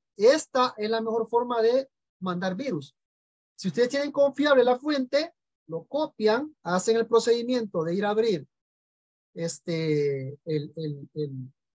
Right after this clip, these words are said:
el Visual Basic, se van a módulo, se van al final de todos los macros que tengan y copian y pegan. Esto que aparece en verde está, quiero ver si lo puedo agrandar, esto que aparece en verde tiene como unas, no son comillas, sino que son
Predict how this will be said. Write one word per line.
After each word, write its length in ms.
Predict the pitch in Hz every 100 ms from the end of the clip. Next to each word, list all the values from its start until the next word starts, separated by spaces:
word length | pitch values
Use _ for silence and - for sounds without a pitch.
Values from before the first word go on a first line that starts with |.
| _
el 140 | - 151
Visual 400 | 147 208 233 233
Basic, 460 | 294 269 - 254 - _ _ _ _ _
se 220 | - 180
van 160 | 175 196
a 80 |
módulo, 640 | 233 302 311 262 247 277 294
se 180 | - 170
van 160 | 175
al 100 | 214
final 240 | 220 240 247
de 80 | 233
todos 180 | 233
los 100 | 254
macros 300 | 233 254 254
que 120 | 254 277
tengan 480 | 330 294 269 330 320 _ _ _ _ _ _ _ _
y 360 | 196 254 311 - _ _
copian 380 | 247 254 262 233
y 100 | 202
pegan. 400 | - 190 143 117 _ _ _ _ _ _ _ _
Esto 280 | 226 262 302
que 100 | 277
aparece 440 | 269 247 262 285
en 100 | 269
verde 540 | 302 277 214 247 269 - _ _ _
está, 760 | 190 - 226 220 247 254 226 _
quiero 180 | - 214
ver 120 | 220
si 80 | 220
lo 120 | 208
puedo 140 | 214 214
agrandar, 320 | 214 233 254
esto 240 | 226 233 262
que 80 |
aparece 320 | 247 226 233 247
en 80 |
verde 220 | 233 247 262
tiene 220 | 240 247
como 200 | 226 220
unas, 480 | 240 247 214 175 180
no 140 | 233
son 200 | - 269
comillas, 500 | 247 233 277 240 185
sino 180 | 190 208
que 100 | 226
son 420 | 226 240 226 156